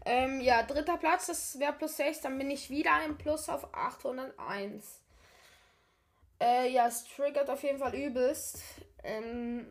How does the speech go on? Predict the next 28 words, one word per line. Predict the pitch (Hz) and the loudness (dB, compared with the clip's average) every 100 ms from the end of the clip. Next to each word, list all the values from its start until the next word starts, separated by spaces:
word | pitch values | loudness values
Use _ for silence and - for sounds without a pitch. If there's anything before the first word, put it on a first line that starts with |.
| - | -8
wenn | 214 214 220 | -8 -8 -10
es | - | -12
die | 196 | -8
ganze | 202 208 | -6 -6
Zeit | - 202 | -8 -10
so | 220 | -10
plus, | 214 226 226 | -12 -12 -10
minus, | 226 226 226 | -12 -12 -12
plus, | 220 220 | -12 -10
minus, | 226 226 226 | -12 -12 -12
plus, | - 233 226 | -12 -12 -10
minus, | 226 226 214 | -10 -12 -10
plus, | 226 233 | -12 -10
minus, | 233 226 226 - | -10 -8 -8 -10
plus, | 240 240 - | -10 -10 -10
minus | 220 226 233 | -8 -8 -8
macht. | 202 247 - - - - - - - - - | -10 -12 -16 -20 -20 -20 -20 -20 -16 -10 -6
Ähm, | 196 226 240 240 240 247 - - - - - _ - - - | -2 -2 -2 -4 -6 -8 -12 -20 -20 -20 -20 _ -18 -16 -8
ja, | 247 233 | -2 -2
nächste | 269 - | -2 -6
Runde. | 285 294 339 415 - - - _ _ _ _ - - - - - - _ | -4 -2 -2 -4 -8 -20 -20 _ _ _ _ -16 -12 -12 -14 -20 -20 _
Geht | - 226 | -10 -2
los. | 220 339 - - - - - - - - - - - - _ _ _ - - _ - - _ _ - - - - - - - | -2 -2 4 4 4 0 0 -2 -10 -20 -20 -20 -20 -20 _ _ _ -20 -20 _ -20 -20 _ _ -20 -18 -16 -14 -16 -12 -6
Das | 233 | -6
ist | 254 | -4
ein | 240 | -4
El | 226 233 - | 2 2 0
Atomico. | 214 - 240 285 320 370 | -6 -2 -2 0 0 -2